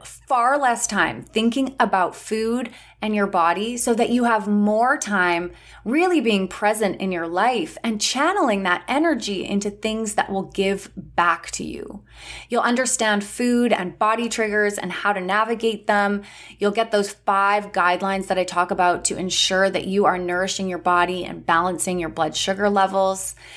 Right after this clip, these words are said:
And binge eating, overeating will become a thing of the past. So if this sounds good to you, this is an eight-week program. It's a combination of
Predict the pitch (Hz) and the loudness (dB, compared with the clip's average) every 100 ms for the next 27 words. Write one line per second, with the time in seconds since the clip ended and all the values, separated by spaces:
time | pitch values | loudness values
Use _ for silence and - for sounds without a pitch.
0 | - - - 214 214 214 214 214 208 220 | -20 -20 -4 0 2 2 0 -4 -2 0
1 | 226 220 202 196 190 185 - _ 240 233 | 2 2 2 0 -2 -8 -12 _ 0 0
2 | 214 - 208 196 185 180 175 - 185 202 | 0 0 0 0 0 -2 -4 -6 -2 0
3 | 202 202 - 202 208 214 220 220 - 180 | 0 -2 -4 0 0 0 -4 -8 -4 -2
4 | 175 175 170 - - 175 170 165 - - | -2 -4 -8 -8 -6 -2 -2 -4 -12 -8
5 | - 165 - 65 - - - - - - | -6 -6 -4 -2 -2 -6 -4 -4 -6 -8
6 | - 190 180 - 190 226 247 277 285 277 | -4 -2 -2 -4 -2 -2 0 0 0 -2
7 | 277 233 220 214 233 269 269 262 - - | -2 0 0 0 0 2 2 0 -4 -18
8 | - 220 226 208 - - 247 262 240 233 | -4 -2 0 -2 -2 0 0 0 -2 -4
9 | - 226 202 202 196 190 156 - 202 202 | -4 0 0 2 2 2 -2 -2 0 2
10 | 202 190 - 185 151 | 0 0 -2 0 -2